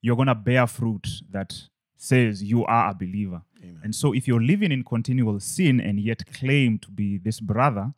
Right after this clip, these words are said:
Speaker 1: it's upon us as the church to quote unquote discipline you and say, "Hey, bro, what you confess is not what you're doing."
Speaker 2: Amen.
Speaker 1: And so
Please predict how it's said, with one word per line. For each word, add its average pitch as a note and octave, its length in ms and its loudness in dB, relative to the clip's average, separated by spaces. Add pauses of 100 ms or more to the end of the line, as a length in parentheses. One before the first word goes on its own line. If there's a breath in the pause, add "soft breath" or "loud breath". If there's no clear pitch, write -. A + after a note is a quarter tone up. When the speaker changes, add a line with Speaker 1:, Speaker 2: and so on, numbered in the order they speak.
(120)
Speaker 1:
it's - 260 -2
upon D3 480 2
us B2 240 4
as G2+ 160 -6
the F#2 140 -6
church - 600 0 (380)
to A2 60 -4
quote C#3 260 0
unquote B2 420 -2
discipline A#2 500 -2
you G#2+ 100 0
and G2+ 120 -4
say, - 200 -4
"Hey, D3 100 2
bro, D3 400 2 (380)
what C#3 320 -2
you C#3+ 60 -2
confess C3 520 0
is A2+ 140 -2
not A#2+ 200 -2
what A2 200 -4
you're F#2+ 160 -4
doing." F#2+ 500 0 (100)
Speaker 2:
Amen. E3 240 -14
Speaker 1:
And G#2 120 -2
so B2 360 2